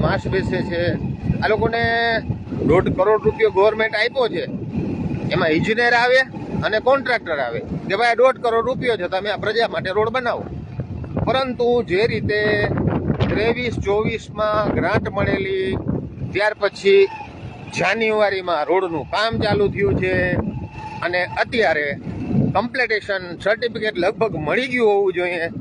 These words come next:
કોન્ટ્રાક્ટરને અને બિલ ચૂકવાઈ ગયું હોય તો આપણે ખબર નથી. હવે જો કદાચ એવું બને કે આ વસ્તુ મીડિયામાં આવે બહુ અને આમ તેમ થાય એના કરતાં આપણે જેવું તેવું રોડ તો બનાવવો જ પડશે.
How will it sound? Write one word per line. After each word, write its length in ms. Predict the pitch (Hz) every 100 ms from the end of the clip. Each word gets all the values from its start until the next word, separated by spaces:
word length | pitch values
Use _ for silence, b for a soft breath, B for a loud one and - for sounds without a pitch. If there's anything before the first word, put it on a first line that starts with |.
| 180
કોન્ટ્રાક્ટરને 760 | 175 202 196 190 175 160 160 156 - - - 185
અને 140 | 220
બિલ 260 | 220 262 226
ચૂકવાઈ 400 | 262 262 233 190
ગયું 160 | 165
હોય 80 | 156
તો 60 | 165
આપણે 220 | 190 220
ખબર 260 | 247 269
નથી. 240 | 247 214 175
હવે 220 | 185 240
જો 140 | 247
કદાચ 320 | 240 247 240 220
એવું 240 | 233 233
બને 280 | 269 262 151 - - - - -
કે 400 | 180 196 190 190 165 - - - - - -
આ 100 | 185
વસ્તુ 560 | 220 - - 233 226 208 - -
મીડિયામાં 520 | 165 196 233 226 226
આવે 280 | 214 254 247
બહુ 420 | 190 190 185 - - - - - - -
અને 220 | 185 214 220 226 220 220 220 214 214 208 - - - - - - - - -
આમ 240 | 214 -
તેમ 200 | 247 240
થાય 220 | - 269
એના 180 | 240 247
કરતાં 320 | 240 240 240
આપણે 180 | 226 226
જેવું 300 | 214 190 240
તેવું 260 | - - 202
રોડ 220 | 180 214
તો 80 | 233
બનાવવો 340 | 233 247 247
જ 40 | -
પડશે. 320 | 254 -